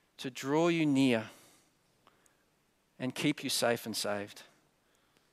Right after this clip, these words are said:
'Cause his promise is he will. Completely.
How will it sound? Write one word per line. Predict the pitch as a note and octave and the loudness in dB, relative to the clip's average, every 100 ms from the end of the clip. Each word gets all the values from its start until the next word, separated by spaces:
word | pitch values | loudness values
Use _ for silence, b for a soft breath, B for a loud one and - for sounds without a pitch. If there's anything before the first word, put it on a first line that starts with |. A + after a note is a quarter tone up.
| _ _ _ _ _ _ _ | _ _ _ _ _ _ _
'Cause | C#3+ | -8
his | D#3 | -8
promise | D3 G3+ B3 - | -2 0 0 -2
is | A2+ | -6
he | A#2+ | -6
will. | F#3 F2 - _ _ _ _ _ _ _ _ _ - | -6 -6 -10 _ _ _ _ _ _ _ _ _ -4
Completely. | G3 E3+ G#3+ A3+ C#3 G#2+ | -2 4 8 8 6 -8